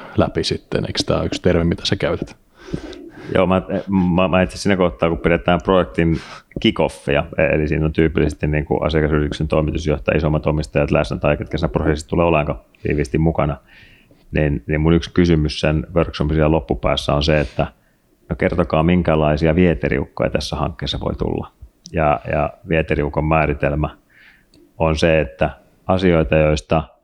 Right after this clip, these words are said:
Speaker 2: meille ei ehkä huomata kertoa, että tällä saattaa olla vaikutusta tämän transaktion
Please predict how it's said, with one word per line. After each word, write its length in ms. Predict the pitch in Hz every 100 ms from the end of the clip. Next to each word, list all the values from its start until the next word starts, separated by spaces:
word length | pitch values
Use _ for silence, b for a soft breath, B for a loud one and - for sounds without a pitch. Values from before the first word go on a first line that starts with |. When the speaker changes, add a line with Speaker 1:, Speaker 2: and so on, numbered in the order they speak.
| _ _ _
Speaker 2:
meille 340 | 87 87 85 67
ei 460 | 80 80 78 71 80
ehkä 240 | 82 90
huomata 420 | 98 95 78 78 -
kertoa, 360 | - 82 82 71
että 120 | 73
tällä 260 | 71 78 73
saattaa 340 | 73 76 -
olla 140 | 76 76
vaikutusta 420 | 80 73 78 -
tämän 200 | 73 76
transaktion 800 | 78 76 73 - 73 73 71